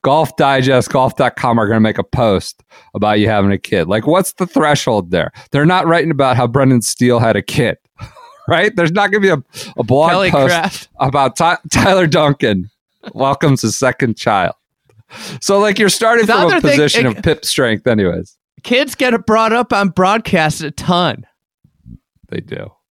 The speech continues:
Speaker 1: They do. That, that, that is, now we're gonna have, you know, who knows? Maybe, we'll see. We'll see. Antonio Cromartie situation, maybe, with guys going for pip <laughs> points. So we gotta be careful with what we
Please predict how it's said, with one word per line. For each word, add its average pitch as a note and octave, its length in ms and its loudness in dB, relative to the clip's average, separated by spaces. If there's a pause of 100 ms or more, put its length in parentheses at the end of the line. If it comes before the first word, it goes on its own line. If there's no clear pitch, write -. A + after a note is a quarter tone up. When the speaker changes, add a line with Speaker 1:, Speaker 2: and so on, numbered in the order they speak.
(760)
Speaker 1:
They G2+ 180 -4
do. D#2+ 240 -4 (600)
That, - 260 -14
that, - 300 -12
that A2+ 200 0
is, B2 320 -2 (800)
now C3 160 0
we're C#3+ 120 2
gonna G2+ 260 0
have, E2+ 320 -2 (100)
you F2+ 180 -6
know, D2+ 320 -8
who D3+ 140 0
knows? - 400 -4
Maybe, B2+ 160 0
we'll C3+ 160 0
see. - 200 -4
We'll - 280 -16
see. - 200 -2
Antonio C3 720 2
Cromartie G#2+ 520 0
situation, E2+ 680 -2
maybe, D#2+ 280 0
with D#2+ 160 -10
guys F#2+ 320 -2
going F#2 260 0
for - 140 -10
pip - 240 -2
<laughs> C#4 80 -14
points. - 460 -10
So G#2 120 -2
we G2+ 80 0
gotta A2 220 2
be G2+ 100 0
careful G2+ 460 -2
with D#2+ 80 -10
what E2+ 180 -2
we E2 180 -4